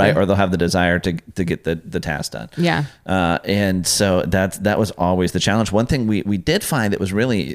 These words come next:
Speaker 1: interesting, though, and again, this probably definitely applies more, uh, in, like, a nonprofit situation, uh, you know, than, uh,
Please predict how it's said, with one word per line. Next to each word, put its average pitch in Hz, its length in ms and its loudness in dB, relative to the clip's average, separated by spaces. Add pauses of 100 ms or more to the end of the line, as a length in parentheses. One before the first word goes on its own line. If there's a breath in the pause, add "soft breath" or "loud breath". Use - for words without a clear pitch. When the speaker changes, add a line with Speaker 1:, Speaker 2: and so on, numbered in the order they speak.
Speaker 1:
interesting, 95 560 -2
though, 78 460 0
and 95 280 0
again, 104 340 0
this 147 200 -2
probably 107 260 2
definitely 92 340 0
applies 87 360 -2
more, 87 400 0 (380 loud breath)
uh, 92 180 2
in, 92 100 2
like, 85 160 2
a 87 40 0
nonprofit 85 560 0
situation, 80 880 -2
uh, 76 440 -2 (100)
you 92 180 -4
know, - 200 -2
than, 85 460 -6
uh, - 140 -10